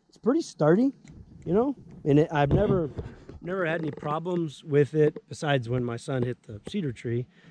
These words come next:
Never had any problems with it, uh, wiggling loose or, or anything coming, coming loose, driving down the trail or anything. So been really sturdy, uh, as far as that goes.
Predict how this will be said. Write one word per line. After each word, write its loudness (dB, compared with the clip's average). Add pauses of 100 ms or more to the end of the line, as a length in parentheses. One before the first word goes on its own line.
(180)
Never 2
had 4
any 2
problems 2
with 4
it, 0 (760)
uh, 2 (420)
wiggling 6
loose 6
or, 0
or 0
anything 4
coming, 2 (220)
coming 2
loose, 4
driving 0
down 2
the 0
trail 2
or 4
anything. 2
So -2 (300)
been 8
really 4
sturdy, 2 (440)
uh, 0
as -6
far 0
as 0
that 0
goes. -2